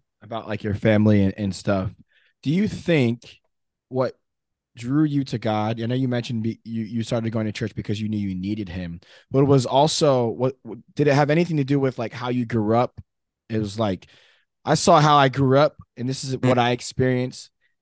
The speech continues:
Speaker 2: Mm-hmm.
Speaker 1: And now I know I need, I need Jesus. 'Cause that, that was kind of, like, my experience in terms of, like, my family was wild, and I'm gonna
Speaker 2: <laughs>
Speaker 1: choose this other path that I don't know, but I know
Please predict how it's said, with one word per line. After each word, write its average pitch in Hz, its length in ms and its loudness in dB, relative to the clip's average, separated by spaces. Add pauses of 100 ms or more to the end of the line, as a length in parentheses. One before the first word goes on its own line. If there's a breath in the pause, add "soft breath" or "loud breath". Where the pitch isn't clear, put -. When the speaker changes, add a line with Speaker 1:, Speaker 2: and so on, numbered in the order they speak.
(600)
Speaker 2:
Mm-hmm. 113 340 2
Speaker 1:
And 131 120 -2
now 131 220 2
I 123 100 2
know 117 420 2
I 104 140 0
need, 98 480 -6
I 98 140 -6
need 98 320 -4
Jesus. 85 440 -8
'Cause - 140 -12
that, 135 200 -2
that 147 180 -2
was 147 100 -2
kind 131 220 -4
of, 117 80 -4
like, 98 180 -6
my 104 220 -6
experience 127 560 -4
in 117 80 -8
terms 107 260 -6
of, 98 80 -8
like, 90 180 -6
my 107 160 -6
family 107 300 -4
was 87 180 -8
wild, 101 500 -4 (640)
and 95 580 -6 (500)
I'm 104 120 -8
gonna 113 200 2
Speaker 2:
<laughs> - 0 -
Speaker 1:
choose 107 440 -2
this 104 200 -8
other 98 240 -4
path 95 420 -8
that 98 120 -8
I 98 60 -2
don't 101 220 -4
know, 104 280 -2
but 107 120 -2
I 98 120 0
know 101 500 0